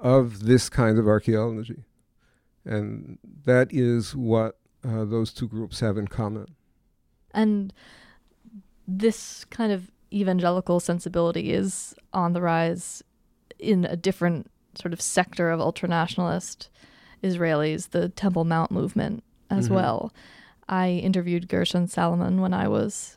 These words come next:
Speaker 2: in Jerusalem, and one thing he said to me is that he misses the first Temple Age. There's a real sense of nostalgia and wanting to recreate the past in the future. And the main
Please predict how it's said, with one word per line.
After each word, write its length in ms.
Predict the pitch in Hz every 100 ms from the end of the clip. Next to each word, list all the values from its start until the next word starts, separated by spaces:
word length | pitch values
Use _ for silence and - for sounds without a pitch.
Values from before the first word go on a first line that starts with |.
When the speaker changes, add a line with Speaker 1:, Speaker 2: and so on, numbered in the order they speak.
| -
Speaker 2:
in 160 | 190 185
Jerusalem, 520 | 180 180 - - 214
and 280 | - 214 220
one 240 | 190 180
thing 140 | 180 175
he 120 | 185
said 220 | - 180
to 100 | -
me 120 | 180
is 100 | 202
that 180 | - 190 - - -
he 280 | _ 190 175
misses 640 | 165 170 208 - - - -
the 140 | -
first 340 | - 202 196 -
Temple 320 | 190 185 -
Age. 400 | - 240 220 - _ - - - _ -
There's 200 | 190 185
a 100 | 185
real 560 | 175 190 185 185 175 175 _
sense 280 | - 185 180
of 380 | 175 170 - - -
nostalgia 1000 | 185 175 - 175 170 175 180 170 165 185 -
and 160 | 180
wanting 260 | 170 170 175
to 360 | - 180 170 180 - _ _ _ _ _ _ -
recreate 840 | - 196 214 220 - 190 180 175 -
the 80 | -
past 440 | 175 170 160 -
in 100 | 170
the 80 | 151
future. 640 | - 170 - - - 214 _ _ _ _ _ -
And 420 | 202 185 165 - - - _
the 100 | 208
main 540 | 190 190 180 170 170